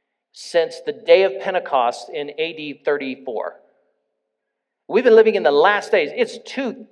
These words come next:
thousand years later. I think you could pro-, you and I could probably agree on this. We are all living on borrowed time.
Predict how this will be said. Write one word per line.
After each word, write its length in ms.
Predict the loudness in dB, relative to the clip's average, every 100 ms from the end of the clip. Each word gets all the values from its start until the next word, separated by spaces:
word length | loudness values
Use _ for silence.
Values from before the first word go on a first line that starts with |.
| 0
thousand 460 | 2 2 -4 -8
years 340 | -4 -2 -2 0
later. 420 | 0 0 -2 -8 -2
I 160 | 0
think 400 | 0 0 0 0 -10
you 180 | -10 -8
could 240 | -6 -10 0
pro-, 220 | 2 2 -4
you 140 | 0
and 100 | 2
I 140 | 2 -2
could 240 | -6 -6
probably 480 | 2 2 2 -4 0
agree 340 | 0 2 2
on 200 | 2 2
this. 320 | 0 0 -2 -18 -20 -12
We 180 | 2 4
are 140 | 4
all 320 | 6 6 6 6
living 280 | 4 4
on 180 | 0 4
borrowed 320 | 6 6 6
time. 320 | 2 -2 -2